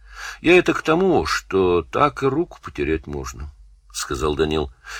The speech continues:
«Хотя в вашем положении не о руке стоит думать».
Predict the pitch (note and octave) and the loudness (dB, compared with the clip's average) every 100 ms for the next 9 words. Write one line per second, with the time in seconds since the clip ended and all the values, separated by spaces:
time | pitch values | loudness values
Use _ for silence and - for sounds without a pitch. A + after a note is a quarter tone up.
0 | - - - G3+ D#3+ D#3 F3 - C#3 C3+ | -4 0 2 4 4 4 0 0 -2 0
1 | C#3 C#3 D#3 A2 G#2 G#2+ A2+ A2 A2 E3 | 0 0 -2 0 0 0 0 0 -4 -6
2 | F#3 - - A1+ G1+ D2+ - - | -6 -6 -8 -10 -10 -12 -12 -16